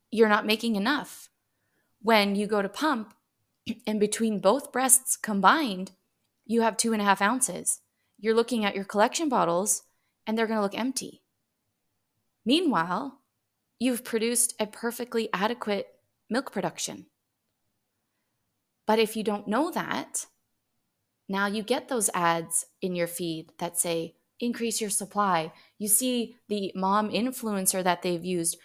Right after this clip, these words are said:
who has these bottles full, who opens her freezer and shows you all of the milk that she has stored. That's not the norm. That's not the, what our bodies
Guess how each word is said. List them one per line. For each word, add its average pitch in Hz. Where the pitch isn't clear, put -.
who 208
has 214
these 185
bottles 175
full, 160
who 240
opens 220
her 214
freezer 226
and 196
shows 247
you 185
all 226
of 214
the 233
milk 247
that 214
she 214
has 190
stored. 233
That's 214
not 208
the 196
norm. 196
That's 185
not 202
the, 220
what 208
our 190
bodies 196